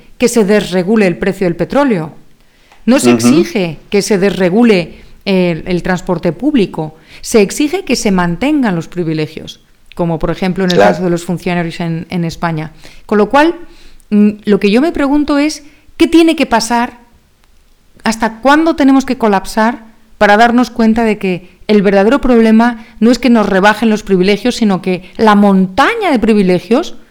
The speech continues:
Speaker 1: ya no se sostiene? Con lo cual,
Speaker 2: Claro, claro.
Speaker 1: mm, merecería la pena plantearse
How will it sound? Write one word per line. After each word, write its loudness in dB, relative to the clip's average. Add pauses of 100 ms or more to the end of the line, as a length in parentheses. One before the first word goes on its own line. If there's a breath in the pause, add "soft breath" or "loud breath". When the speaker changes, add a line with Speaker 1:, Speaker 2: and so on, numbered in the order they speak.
(200 soft breath)
Speaker 1:
ya -2
no 0
se -4
sostiene? -4 (420 soft breath)
Con 0
lo 0
cual, 4
Speaker 2:
Claro, 0
claro. 2
Speaker 1:
mm, 0
merecería 4
la -2
pena 0
plantearse -2